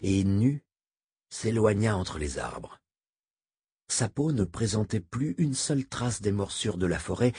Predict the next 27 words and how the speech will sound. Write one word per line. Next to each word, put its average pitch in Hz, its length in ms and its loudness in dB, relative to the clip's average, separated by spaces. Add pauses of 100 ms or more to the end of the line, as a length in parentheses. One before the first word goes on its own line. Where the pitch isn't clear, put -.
(160)
ni 107 180 2
des 104 160 2
rougeurs 95 480 2
et 82 60 -2
des 85 120 -2
griffures 92 480 -2
de 87 80 -4
son 82 240 -4
étreinte 87 440 -4
avec 73 180 -8
Solman. - 440 -8 (1200)
Elle 110 160 4
avait 110 180 6
recouvré 127 500 2
sa 95 200 -2
blancheur 98 480 0
immaculée, 101 720 -4 (420)
sur - 180 -4
laquelle 113 360 4
les 104 100 6
scintillements 110 580 0
des 92 120 0
feuilles 107 380 -2
accrochaient 95 500 -4
des 90 240 -2
éclats 82 320 -8
éphémères. 73 760 -12